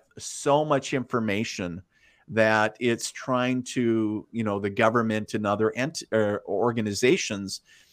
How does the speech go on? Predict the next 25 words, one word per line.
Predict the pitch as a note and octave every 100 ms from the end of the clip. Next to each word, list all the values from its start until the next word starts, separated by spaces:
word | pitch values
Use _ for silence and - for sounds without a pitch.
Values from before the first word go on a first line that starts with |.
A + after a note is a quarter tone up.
| _ _ -
are | A2+
trying | A2 - C3 C3 C#3+ C#3
to | - C3 A2+ A2
almost, | A#2 A#2+ A#2+ A2 G#2 G#2 - - -
um, | G2+ G2+ G2 G2 F#2+ F2+ C#2+ _ _ _ - _ _ _ _ _ -
I | G3+
don't | A#3
wanna | A3
say | D3+ - C3
dissolve, | G#2 A2 F#2+ A2+ C#3 G#2+ G2
but | A2 A2
dilute, | C3+ B2 C3+ B3 - - - _ _ _ -
um, | A#2 A#2 A#2+
the | A#2+
information | B2+ C3+ C3 A#2 A#2+ F#3+ - A2+
just | A#2 C#3+ -
by | A#2 G#2 G2+ G2+ -
overwhelming, | C3 D3+ D#3 A#2+ A2 A2 B2 D#3+ A2 G2+ G2+ G#2+ -
um, | G#2+ G#2 G2+ G2 G2 F#2+ _ - - _ -
everything | A#2+ B2+ A#2 B2+ A#2 A#2+
with | G#2+ -
just | - C#3+ -
so | C#3
much | A#2+ A2 -
information, | A2 A2+ G#2 A#2 B2+ - C#2+